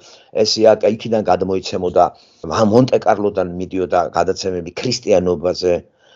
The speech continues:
აი, ქრისტიანული აღმოსავლეთი და ახშობდნენ მაგას. მა-, მოდიოდა ინფორმაციები, რა ხდებოდა, აი, რა სიველური იყო საბჭოთა კავშირში. და ეხლა აღარაფერი აღარ არის.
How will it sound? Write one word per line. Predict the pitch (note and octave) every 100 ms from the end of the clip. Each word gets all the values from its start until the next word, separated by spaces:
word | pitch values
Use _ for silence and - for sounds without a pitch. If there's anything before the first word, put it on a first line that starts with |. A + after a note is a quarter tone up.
| _
აი, | F#2 F2+
ქრისტიანული | - A2 G#2+ - G2 F2+ F2 F2
აღმოსავლეთი | - - F#2+ F#2+ F2+ F2+ F2+ - G2
და | C#3+ -
ახშობდნენ | - F#2+ - F2+ D2 D#2+ D2+
მაგას. | D#2+ C2+ C#2 - - _ _ - -
მა-, | -
მოდიოდა | F2+ B2 C3+ B2+
ინფორმაციები, | A2+ G#2+ A#2+ A2+ G#2+ - G#2 G2
რა | F2+ D#2+
ხდებოდა, | - F#2+ F2+ F2+ F2 - - _
აი, | - E2+
რა | E2
სიველური | F2 - F2 F2 F2 E2
იყო | E2 -
საბჭოთა | E2+ F#2 - - E2+
კავშირში. | - F2+ - - - - D2 - _ _ _ _ _
და | - F#3 -
ეხლა | D4+ - E4+
აღარაფერი | D4 B3+ A#3 - E3
აღარ | A2+ B1+ -
არის. | G1+ -